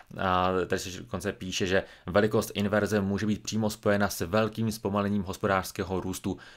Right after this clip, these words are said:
Model předpovídá, eh, hlubokou recesi.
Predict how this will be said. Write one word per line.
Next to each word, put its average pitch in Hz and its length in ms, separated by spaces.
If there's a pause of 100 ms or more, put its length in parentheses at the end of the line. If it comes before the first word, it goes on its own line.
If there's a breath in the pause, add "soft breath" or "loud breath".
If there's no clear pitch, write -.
(100 loud breath)
Model 117 480
předpovídá, 101 600
eh, - 320 (160)
hlubokou 90 720
recesi. 90 560